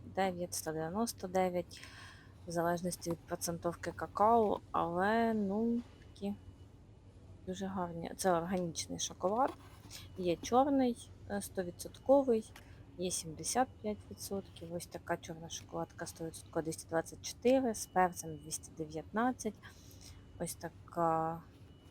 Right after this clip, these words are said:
там сімдесят п'ять відсотків какао, двісті дев'ять гривень.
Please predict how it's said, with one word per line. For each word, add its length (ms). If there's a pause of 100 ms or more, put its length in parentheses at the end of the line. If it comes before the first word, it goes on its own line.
(580)
там 140
сімдесят 440 (120)
п'ять 260
відсотків 640
какао, 600 (520)
двісті 400
дев'ять 420
гривень. 440